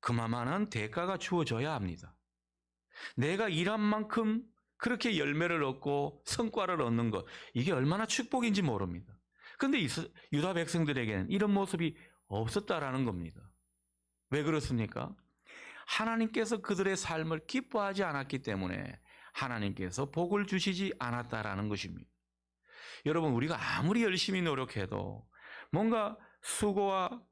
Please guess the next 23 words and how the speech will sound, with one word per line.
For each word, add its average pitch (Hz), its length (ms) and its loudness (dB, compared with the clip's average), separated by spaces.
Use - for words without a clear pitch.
노력을 175 480 2
많이 143 480 0
한다고 190 720 0
하더라도 117 800 -2
하나님께서 254 720 2
은혜를 208 300 4
주시지 156 340 0
않으면요, 104 580 0
우리 120 180 2
삶은 143 560 -2
제대로 123 460 0
된 196 180 0
성과를 208 640 0
얻기가 151 600 -2
힘들다는 160 720 0
것입니다. - 360 -14
내 156 280 2
힘과 202 380 4
노력으로 175 680 2
사는 180 440 0
것이 202 360 2
아니라는 156 560 2
거죠. 98 360 -4